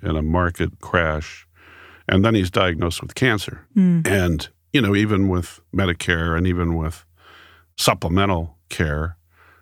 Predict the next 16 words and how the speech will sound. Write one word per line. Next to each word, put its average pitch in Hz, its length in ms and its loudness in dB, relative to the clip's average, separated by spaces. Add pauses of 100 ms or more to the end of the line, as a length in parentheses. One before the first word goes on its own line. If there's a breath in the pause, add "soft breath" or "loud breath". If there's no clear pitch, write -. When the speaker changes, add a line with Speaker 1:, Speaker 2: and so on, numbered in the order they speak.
(120)
Speaker 1:
a 117 40 4
lot 131 180 4
of 143 60 -2
people 123 400 2
struggle 98 760 -2
with 87 300 -4
medical 113 360 0
bills. 73 640 -6
Medicare 107 560 2
does 90 200 -2
not 95 240 -2 (720 soft breath)
pay 107 300 2
all 104 220 2
the 98 120 0
doctor's 85 540 -2
bills. 87 580 -2